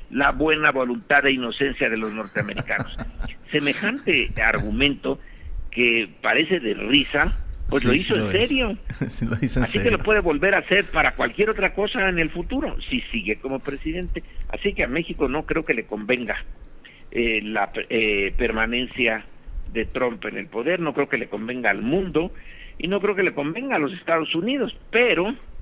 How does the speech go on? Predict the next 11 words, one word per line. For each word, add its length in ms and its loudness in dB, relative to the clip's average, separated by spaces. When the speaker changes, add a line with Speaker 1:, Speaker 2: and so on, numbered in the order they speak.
Speaker 1:
tiene 340 6
una 180 4
base 360 4
de 140 2
cuarenta 400 2
y 60 4
tantos 360 2
por 220 -2
ciento 500 4
de 160 -6
Speaker 2:
De 380 6